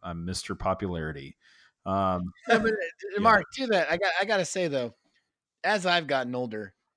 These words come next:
Speaker 2: you know, that doesn't mean that your brain's not wired correctly. It just means that, I mean, Jesus Christ, we only have so many minutes on the planet Earth, and I, I don't have a lot of time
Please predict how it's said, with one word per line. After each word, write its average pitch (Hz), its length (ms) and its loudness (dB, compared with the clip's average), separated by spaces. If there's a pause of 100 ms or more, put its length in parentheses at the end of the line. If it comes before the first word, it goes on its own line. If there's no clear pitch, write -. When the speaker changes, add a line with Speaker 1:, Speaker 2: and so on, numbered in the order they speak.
(180)
Speaker 2:
you 156 100 -8
know, 160 260 2
that 151 120 -2
doesn't 165 240 -4
mean 151 120 -2
that 131 80 -4
your 120 120 -2
brain's 127 340 -4
not 104 120 -8
wired 110 220 -4
correctly. 117 400 -8
It 127 80 -18
just 175 160 -8
means 196 320 -6
that, 131 180 -10 (500)
I 214 40 -16
mean, 202 160 -8
Jesus 202 300 -6
Christ, 113 460 -8 (460)
we 196 140 0
only 226 140 2
have 156 120 0
so 170 180 -4
many 151 180 -4
minutes 131 320 -4
on 127 60 -10
the 117 80 -8
planet 123 360 -8
Earth, 113 260 -8 (520)
and 110 580 -8 (580)
I, 151 360 4 (680)
I 143 240 6
don't 147 280 0 (280)
have 131 300 -4
a 127 40 -2
lot 123 260 0
of 110 100 -6
time 107 520 -8